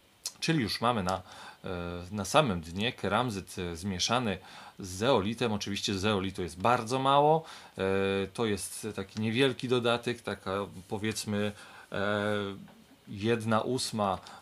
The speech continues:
może nawet tego podłoża, więc tego naprawdę mało dajemy, e, z tym keramzytem.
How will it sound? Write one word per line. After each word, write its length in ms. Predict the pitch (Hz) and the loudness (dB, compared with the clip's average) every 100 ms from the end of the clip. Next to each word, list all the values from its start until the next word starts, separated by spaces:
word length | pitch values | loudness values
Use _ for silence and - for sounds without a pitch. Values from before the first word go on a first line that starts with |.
| - | -4
może 300 | 104 98 98 | -2 0 0
nawet 360 | 95 90 92 | 0 -2 -4
tego 240 | - 92 98 | -4 -4 -4
podłoża, 720 | 117 107 101 92 95 127 156 - - - - | -4 -2 -2 0 2 2 2 -8 -16 -16 -6
więc 220 | 107 95 | -4 -4
tego 240 | - 101 98 | -2 0 0
naprawdę 460 | 98 101 95 90 | -2 0 -2 0
mało 280 | 98 95 92 | 0 0 0
dajemy, 400 | 92 90 92 107 | -2 -2 -2 -2
e, 120 | 147 160 - - - - 98 95 95 92 | -2 -4 -10 -20 -20 -10 -2 0 0 -4
z 120 | - | -4
tym 240 | 117 110 107 | -4 -4 -6
keramzytem. 880 | - 107 110 110 104 120 139 156 | -4 0 0 0 -2 -4 0 0